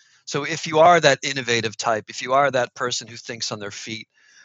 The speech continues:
well, what could you do creatively in this digital world? What could you do differently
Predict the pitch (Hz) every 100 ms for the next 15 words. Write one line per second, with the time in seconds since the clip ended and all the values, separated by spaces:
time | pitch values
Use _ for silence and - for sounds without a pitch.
0 | _ _ - 107 147 - 185 160 151 147
1 | - 123 120 127 120 107 98 98 98 _
2 | _ _ _ _ _ _ 120 101 101 -
3 | 104 101 92 95 85 80 _ _ - _
4 | 113 - 190 170 123 131 107 127 123 139
5 | 101 98 87